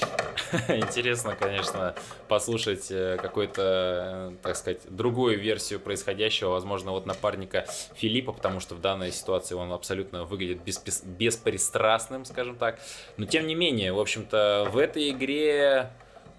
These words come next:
Э, сушками не пахнет, правильно? И сухари пока что ни один из вратарей не оформлял.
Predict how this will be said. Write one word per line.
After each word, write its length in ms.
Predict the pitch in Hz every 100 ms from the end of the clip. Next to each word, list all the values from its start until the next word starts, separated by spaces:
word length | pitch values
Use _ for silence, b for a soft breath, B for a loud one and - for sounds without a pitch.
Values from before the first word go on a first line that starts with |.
| -
Э, 460 | 101 104 101 95 87 -
сушками 480 | - 175 175 165 151
не 100 | 156
пахнет, 400 | 180 165 - 80 -
правильно? 420 | - 127 131 90 80 - -
И 240 | 95 92
сухари 380 | 90 - - 131
пока 260 | 143 131 131
что 300 | - 123 117
ни 140 | 113
один 300 | 120 117 123
из 120 | 113 104
вратарей 480 | 110 113 117 117
не 140 | 110 107
оформлял. 640 | 104 113 110 123 139 147